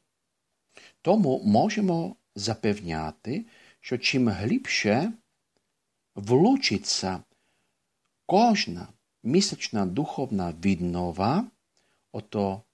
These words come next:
гарантованіше буде духовна людина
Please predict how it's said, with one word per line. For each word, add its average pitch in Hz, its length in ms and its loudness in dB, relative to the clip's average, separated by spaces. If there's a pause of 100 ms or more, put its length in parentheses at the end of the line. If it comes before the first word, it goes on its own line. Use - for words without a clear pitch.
(180)
гарантованіше 101 1120 -2
буде 147 580 -4 (880)
духовна 113 840 -4
людина 98 880 -2